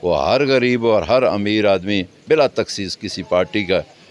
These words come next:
तो ये समझ, मैं समझता हूँ कि इसकी बुनियाद पर, अ, और भी जो प्रोजेक्ट नौजवानों के लिए लाए, ख़वातीन के लिए लाए हैं, तो मैं समझता हूँ हमें, अ,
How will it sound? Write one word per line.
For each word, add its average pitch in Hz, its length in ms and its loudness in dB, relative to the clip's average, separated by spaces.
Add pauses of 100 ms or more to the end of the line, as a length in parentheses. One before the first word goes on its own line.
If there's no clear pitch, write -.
(260)
तो 101 380 2
ये 104 180 0
समझ, 107 320 -2
मैं 110 180 -2
समझता 107 340 -2
हूँ 107 180 -2
कि 104 80 -8
इसकी - 760 -6
बुनियाद 104 480 2
पर, 90 320 0 (840)
अ, 90 260 -2
और 139 240 4
भी 135 160 0
जो 131 140 0
प्रोजेक्ट 120 540 0
नौजवानों 107 480 0
के 117 160 0
लिए 110 220 2
लाए, 101 420 2
ख़वातीन 113 540 0
के 117 160 -2
लिए 107 220 2
लाए 101 300 4
हैं, 95 180 -2 (640)
तो 113 140 0
मैं 120 160 0
समझता 120 380 0
हूँ 113 280 0
हमें, 107 420 0
अ, 113 60 -8